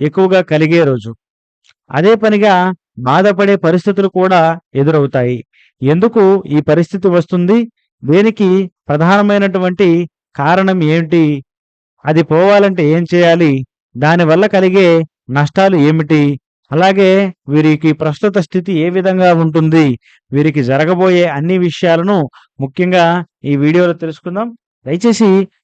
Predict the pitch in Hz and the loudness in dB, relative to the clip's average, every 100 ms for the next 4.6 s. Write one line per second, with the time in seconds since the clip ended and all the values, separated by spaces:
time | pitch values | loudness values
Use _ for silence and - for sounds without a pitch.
0 | - 143 185 185 160 165 139 180 190 185 | -2 0 2 0 0 -2 -2 -2 -2 0
1 | 185 175 - 131 - 165 165 165 165 156 | -2 -2 -6 -8 -2 -2 0 0 0 0
2 | 151 151 165 135 113 _ _ 123 131 165 | -2 0 0 0 -4 _ _ -10 -2 0
3 | 147 151 151 _ - 143 151 147 143 156 | 0 -2 -8 _ -4 0 0 0 0 0
4 | 165 147 160 151 151 165 | -2 -2 0 0 2 2